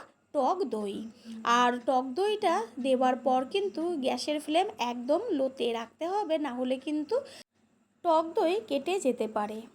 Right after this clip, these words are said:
দইটা মশলার সাথে ভালো করে মিশিয়ে নিতে হবে। এইখানে কিশমিশ আর কাজু একসাথে পেস্ট করে নেওয়া আছে। মশলার মধ্যে কাজু ও কিশমিশের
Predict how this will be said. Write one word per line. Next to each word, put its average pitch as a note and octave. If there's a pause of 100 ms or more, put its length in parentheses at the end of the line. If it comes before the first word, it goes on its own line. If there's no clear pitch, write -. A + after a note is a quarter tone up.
(220)
দইটা F4 (120)
মশলার D#4
সাথে D#4+ (220)
ভালো C#4+ (100)
করে C4+ (580)
মিশিয়ে D4
নিতে C#4 (120)
হবে। D4+ (1600)
এইখানে G4+ (140)
কিশমিশ F4+ (160)
আর D#4 (120)
কাজু C#4 (320)
একসাথে C#4+ (120)
পেস্ট C#4
করে D4 (100)
নেওয়া C#4+ (120)
আছে। C4 (760)
মশলার F4+
মধ্যে G4 (140)
কাজু D#4 (140)
ও E4+ (140)
কিশমিশের D#4+